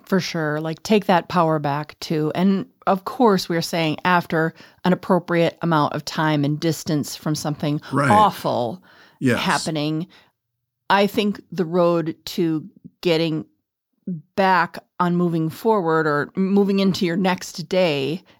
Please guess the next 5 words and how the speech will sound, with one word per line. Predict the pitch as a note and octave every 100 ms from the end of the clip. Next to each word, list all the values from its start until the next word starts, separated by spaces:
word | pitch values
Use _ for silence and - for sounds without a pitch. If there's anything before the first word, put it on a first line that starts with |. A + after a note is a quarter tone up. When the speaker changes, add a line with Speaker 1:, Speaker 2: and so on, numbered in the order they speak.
| -
Speaker 1:
at | F3 -
whenever | F3 E3+ F#3 F3+
that | F3+ D3+ - -
happens | - A#3 G3+ D#3+ D#3 - - - _ _ _ -
is | A#3 B3 A3 F3+ - -